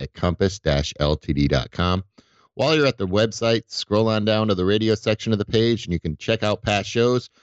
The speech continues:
Subscribe to the program on Apple Podcasts or Spotify,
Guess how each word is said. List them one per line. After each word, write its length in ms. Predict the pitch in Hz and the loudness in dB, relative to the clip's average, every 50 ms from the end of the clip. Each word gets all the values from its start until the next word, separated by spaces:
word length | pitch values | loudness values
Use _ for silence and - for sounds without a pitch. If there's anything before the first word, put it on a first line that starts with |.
| _ _ _ _ | _ _ _ _
Subscribe 540 | _ - 113 104 - - - 139 139 143 127 | _ -2 -2 -2 -2 -2 -2 0 0 0 0
to 80 | - 127 | -2 -4
the 60 | 104 | -4
program 540 | - - 131 131 127 127 127 127 127 123 110 | 0 0 2 2 2 2 0 0 2 2 2
on 160 | 98 90 76 - - | 2 0 -2 -4 -4
Apple 240 | 107 107 - - | -6 -6 -6 -6
Podcasts 640 | 95 - 123 110 113 107 - - 110 110 110 107 - | -6 -2 -2 0 0 -2 -2 -2 -2 0 0 -2 -4
or 40 | 87 | -6
Spotify, 680 | 87 - - 117 120 123 123 123 - 120 117 120 120 117 | -10 -8 -4 -2 -2 -2 -2 -2 -2 -2 -2 0 -2 -4